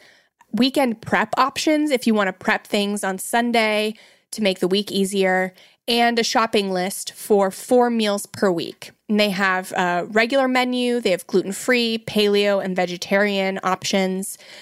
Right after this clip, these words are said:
And you can switch between all of them 'cause they have an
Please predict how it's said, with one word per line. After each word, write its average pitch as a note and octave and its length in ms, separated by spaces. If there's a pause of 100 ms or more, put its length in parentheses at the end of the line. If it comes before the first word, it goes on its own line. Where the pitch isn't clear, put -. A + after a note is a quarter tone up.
(140)
And A#3 140
you D#4+ 80
can E4+ 140
switch - 300
between B3+ 360
all G3 240
of A3+ 100
them C4 280 (340)
'cause A3+ 160
they A3+ 160
have G#3+ 180
an G#3 140